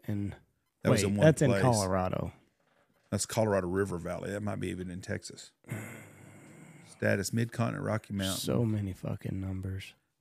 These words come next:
Speaker 1: One day we'll be prepared for some of this stuff, maybe.
Speaker 2: No, 'cause we go off the hook. We don't.
Speaker 1: Introduction. Motherfucker. Just give me a chart. Just give me a chart. I don't give a shit about any of this.
Speaker 2: See, the,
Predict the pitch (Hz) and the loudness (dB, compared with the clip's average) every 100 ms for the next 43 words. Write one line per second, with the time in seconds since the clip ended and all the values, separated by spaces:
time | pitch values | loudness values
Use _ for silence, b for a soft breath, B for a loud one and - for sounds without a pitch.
0 | _ _ _ _ - 131 131 107 104 107 | _ _ _ _ 2 6 6 6 2 0
1 | 107 98 - 110 101 - - - 98 92 | -2 -4 -4 0 0 -4 -8 -4 -4 -4
2 | 98 98 - 101 - 104 92 92 - _ | -4 -6 -4 -6 -4 -6 -4 -6 -10 _
3 | _ _ _ _ _ _ _ _ _ 113 | _ _ _ _ _ _ _ _ _ 4
4 | 110 107 104 98 104 98 - 85 104 135 | 4 4 2 4 4 4 2 0 4 8
5 | 151 156 160 151 143 139 - - 139 135 | 8 8 8 10 10 10 6 2 4 6
6 | 135 135 131 131 b b b b b _ | 6 6 6 4 b b b b b _
7 | _ _ _ _ _ _ _ _ _ _ | _ _ _ _ _ _ _ _ _ _
8 | _ _ _ _ - 165 - 151 127 110 | _ _ _ _ 4 4 8 8 8 4
9 | - 156 160 160 - - _ _ _ - | 8 12 12 12 10 2 _ _ _ 8
10 | 220 247 240 226 208 180 180 180 165 143 | 10 12 10 12 12 12 12 12 12 12
11 | 180 202 180 160 - 165 151 143 143 139 | 12 12 12 10 10 10 12 12 12 10
12 | 127 123 123 107 - - _ _ _ _ | 10 10 8 6 0 -12 _ _ _ _
13 | _ _ _ _ _ b b - 156 | _ _ _ _ _ b b 6 8